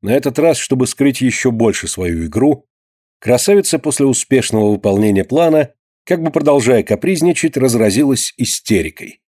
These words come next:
И Клюверс, страшно ненавидевший женские сцены и вообще плач, вернулся в кабинет и разразился несколькими угрозами и дерзостями.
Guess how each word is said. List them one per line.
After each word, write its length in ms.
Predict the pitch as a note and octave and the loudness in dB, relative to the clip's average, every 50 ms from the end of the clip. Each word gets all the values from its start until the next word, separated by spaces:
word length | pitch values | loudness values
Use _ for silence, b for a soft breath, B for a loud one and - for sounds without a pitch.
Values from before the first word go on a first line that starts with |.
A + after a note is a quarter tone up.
| _ _ _ _ _ _ _ _ | _ _ _ _ _ _ _ _
И 100 | - A2 | -6 -6
Клюверс, 720 | G#2+ - B2+ D3+ G3+ G#3+ F#3+ G3 G3 F3+ - - - - _ | -4 0 0 2 4 4 4 2 2 0 -2 -6 -10 -12 _
страшно 520 | - - - - F3 F#3+ G3 - - - F3 | -10 -10 -8 -4 -2 -2 -2 -2 -2 -2 0
ненавидевший 760 | F3+ F3+ E3+ E3+ D#3+ D3 D3+ C#3+ A#2 A2+ G#2 - - A2 | 0 0 2 2 2 2 0 0 0 -2 -2 -4 -4 -4
женские 460 | F#2+ F#2+ B2 B2 G#2+ - - A2 G#2 - | -2 -2 -2 -2 -4 -4 -4 -4 -4 -4
сцены 480 | - - - - E3 F#3 D#3+ C#3 B2 | -6 -8 -6 -2 0 0 2 2 2
и 40 | A2+ | 2
вообще 300 | G#2 G#2 - - - A#2 | 2 0 -2 -4 -6 -6
плач, 400 | - - E3 G3 F#3+ - - - _ _ _ _ _ _ _ _ _ _ _ _ | -4 -2 0 0 0 -2 -6 -12 _ _ _ _ _ _ _ _ _ _ _ _
вернулся 540 | G2+ B2 E3 E3+ F#3 F#3 E3 C#3 - C#3+ | -2 0 2 4 2 2 2 0 0 -2
в 80 | B2+ - | -4 -2
кабинет 540 | - - A#2 A2 B2+ D#3 G3+ G#3+ G#3 G#3+ F3+ | -4 -2 0 0 2 2 2 2 2 2 0
и 80 | F#3+ | 0
разразился 720 | F#3+ F3 C#3 C3+ C#3+ C3+ A#2+ C#3 F3+ F3 C#3+ - - D3+ C#3+ | 2 2 2 2 2 2 2 2 0 0 -2 -2 0 0 2
несколькими 640 | A#2+ A#2 C#3 C#3 - - C#3 A#2+ - - A#2 A2 G#2+ | 2 2 2 0 0 -2 -4 -4 -2 -2 0 2 2
угрозами 640 | G2+ F#2+ F2 F#2+ A2+ C3+ B2 G2+ G#2+ A2 G#2+ G#2+ | 2 0 0 -2 -2 -2 0 0 0 0 0 0
и 160 | G#2+ - - G#2+ | -2 -4 -10 -12
дерзостями. 840 | F2 E2+ F2+ F#2+ E2 - - - - - - - A2+ - - - | -8 -6 -4 -4 -4 -4 -8 -10 -10 -10 -10 -12 -16 -18 -18 -20